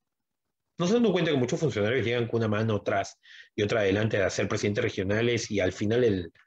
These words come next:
de su mandato tienen dos millones, tres millones de soles en sus cuentas? No, que se ganó la tinca, eh, por favor. Esto acá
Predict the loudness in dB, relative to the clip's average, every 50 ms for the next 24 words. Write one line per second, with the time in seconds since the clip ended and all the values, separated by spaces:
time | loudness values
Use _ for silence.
0 | _ _ _ _ _ _ _ _ _ _ _ _ _ _ _ _ _ -10 -10 -10
1 | -10 -6 -4 -2 -2 0 2 2 2 0 0 0 2 2 2 2 0 0 -2 -2
2 | 0 0 -2 -2 -4 -6 -8 -10 -4 -2 0 0 0 0 -2 0 0 0 0 -2
3 | -4 -6 -4 -2 -2 -2 0 0 -2 0 0 0 -2 0 0 -2 -2 -2 -2 -4
4 | -8 -10 -10 -12 -6 _ -6 -6 -4 -10 -14 -20 -20 _ _ _ _ _ _ _
5 | _ _ _ _ _ _ _ _ _ _ _ _ _ _ _ _ _ _ _ _
6 | _ _ _ _ _ _ _ _ _ _ _ -20 -20 -14 _ -4 -2 -2 0 0
7 | 0 -2 -2 -2 -2 0 0 0 0 0 0 0 0 0 0 0 0 0 2 2
8 | 2 0 -2 -4 -6 -12 -16 -20 _ _ _ _ _ -4 -2 -2 -4 -4 -4 -6
9 | -10 -14 _ _ _ _ _ _ _ _ _ _ _ _ _ _ _ _ _ _
10 | _ _ _ _ _ _ _ _ _ _ _ _ _ _ _ _ _ _ _ _
11 | _ _ _ _ _ _ _ _ _ _ _ _ _ _ _ _ _ _ _ _
12 | _ _ _ _ _ _ _ _ _ _ -12 -8 -4 -2 -2 -2 -2 -2 -2 -2
13 | -4 -6 -8 -14